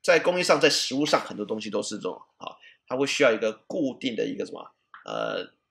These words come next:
执行的频率啊，那执行的周期啊，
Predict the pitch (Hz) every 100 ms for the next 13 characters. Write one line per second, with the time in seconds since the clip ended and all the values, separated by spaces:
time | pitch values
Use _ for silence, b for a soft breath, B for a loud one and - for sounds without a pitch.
0 | _ - 127 107 101 - 101 147 147 -
1 | - - - _ _ - 110 - 110 -
2 | 98 135 151 - - - - _ - -